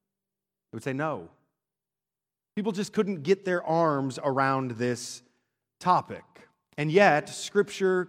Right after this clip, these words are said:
clearly tells us that we were built for rest.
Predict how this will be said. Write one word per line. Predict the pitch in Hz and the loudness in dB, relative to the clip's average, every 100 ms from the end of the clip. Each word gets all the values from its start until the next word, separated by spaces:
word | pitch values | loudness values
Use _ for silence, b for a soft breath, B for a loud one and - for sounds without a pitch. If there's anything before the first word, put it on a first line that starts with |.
| - | -6
clearly | - 165 160 147 | -2 0 2 0
tells | 139 143 123 123 | 0 -2 -2 -4
us | 120 | -8
that | - 127 | -8 -8
we | 120 127 | -4 -4
were | 120 | -4
built | 107 113 110 110 _ | -6 -4 -4 -8 _
for | 107 101 98 95 98 _ _ _ _ _ _ - | -8 -6 -6 -8 -14 _ _ _ _ _ _ -10
rest. | 101 87 - - - - - | -8 -8 -12 -20 -20 -20 -20